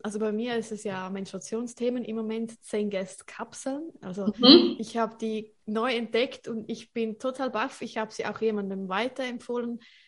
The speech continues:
Speaker 1: der hat, äh, sehr starke Menstruationsthemen und auch sie hat sofort den Unterschied gemerkt. Und das ist einfach so,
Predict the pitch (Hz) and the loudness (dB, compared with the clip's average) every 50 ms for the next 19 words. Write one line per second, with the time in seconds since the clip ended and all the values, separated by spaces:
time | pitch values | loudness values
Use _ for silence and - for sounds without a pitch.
0 | _ _ - 202 214 196 196 196 196 196 - 208 196 180 180 - - - 196 196 | _ _ -6 -4 -4 -2 -4 -4 -6 -8 -8 -8 -8 -8 -8 -8 -6 -4 -4 -4
1 | 185 - - - 233 233 240 240 254 226 226 220 - 220 208 - - 214 220 208 | -4 -6 -6 -4 -2 -2 -2 -4 -4 -4 -4 -4 -6 -8 -10 -8 -6 -6 -6 -6
2 | 214 - 220 208 208 208 208 202 196 - - - 208 202 202 196 - - _ _ | -8 -8 -6 -6 -4 -4 -4 -6 -8 -10 -8 -6 -4 -4 -4 -6 -10 -18 _ _
3 | _ _ _ _ - 202 214 208 - - - 240 233 214 202 175 - - - 220 | _ _ _ _ -2 -2 -2 -2 -4 -6 -4 -2 -2 -2 -2 -4 -8 -8 -10 -10
4 | 214 214 - 226 208 220 208 208 208 185 202 196 190 202 - - 220 220 - 214 | -8 -6 -4 -4 -4 -4 -4 -6 -6 -8 -8 -8 -8 -8 -6 -6 -6 -4 -4 -4
5 | 208 196 180 - - 208 196 220 240 - 254 233 - 214 233 226 214 208 - - | -4 -4 -4 -6 -6 -2 0 0 0 0 -2 -2 -2 -2 -2 -2 -2 -6 -4 0
6 | 220 208 - | 0 0 0